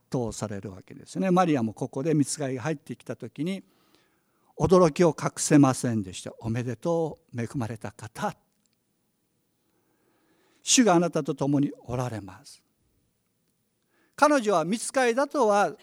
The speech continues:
すぐに分かったんでしょうが、一体何の挨拶なんだろうか。御使いの言ってる意味が分からずに考え込みました。すると三十節見てください。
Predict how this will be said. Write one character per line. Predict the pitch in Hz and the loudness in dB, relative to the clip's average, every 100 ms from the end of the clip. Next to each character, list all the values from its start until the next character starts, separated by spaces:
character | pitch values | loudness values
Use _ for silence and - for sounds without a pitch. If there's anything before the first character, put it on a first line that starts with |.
| _ | _
す | - - 277 | -10 -6 -2
ぐ | 254 | 0
に | 170 | 2
分 | 180 | 2
か | 254 | 2
っ | 254 | 0
た | - 160 | -2 -4
ん | 131 | -4
で | |
し | 127 135 | -4 -6
ょ | 113 | -6
う | |
が、 | 127 196 185 - _ _ _ _ _ _ _ _ _ _ _ _ _ _ | 0 0 0 -6 _ _ _ _ _ _ _ _ _ _ _ _ _ _
一 | 240 233 | -2 -2
体 | - 269 254 | 2 4 6
何 | 285 339 | 6 6
の | 302 | 4
挨 | 196 | 4
拶 | 196 196 - 170 | 0 -2 -2 0
な | 160 | 0
ん | 151 | 0
だ | 147 | -2
ろ | 233 | -4
う | 247 | -4
か。 | 202 165 _ _ _ _ _ _ _ _ _ _ _ _ _ _ _ _ _ _ _ _ - | -4 -8 _ _ _ _ _ _ _ _ _ _ _ _ _ _ _ _ _ _ _ _ 2
御 | 185 254 | 6 6
使 | - - 262 | 4 2 4
い | 254 | 6
の | 247 | 4
言 | 233 | 0
っ | |
て | - - 226 | -6 -2 -2
る | 214 247 | -2 2
意 | 277 | 6
味 | 254 | 6
が | 190 151 | 4 0
分 | 143 | 0
か | 143 156 | -2 -4
ら | 147 | -2
ず | 135 131 | -2 0
に | 160 147 - _ _ _ _ _ _ _ _ _ _ _ - | 0 0 -4 _ _ _ _ _ _ _ _ _ _ _ -10
考 | - | 0
え | 190 185 180 165 | 4 4 2 0
込 | - | 0
み | 147 135 | 2 2
ま | 110 | -2
し | 98 - | -12 -20
た。 | - _ _ _ _ _ _ _ _ _ | -20 _ _ _ _ _ _ _ _ _
す | - 277 | 0 2
る | 262 | 4
と | 285 247 - | 6 4 4
三 | - 196 190 | 0 2 2
十 | 175 | 0
節 | - 131 - | -4 -4 -2
見 | 123 | -4
て | 113 | -4
く | 104 | -12
だ | 101 | -12
さ | - | -8
い。 | 151 | -8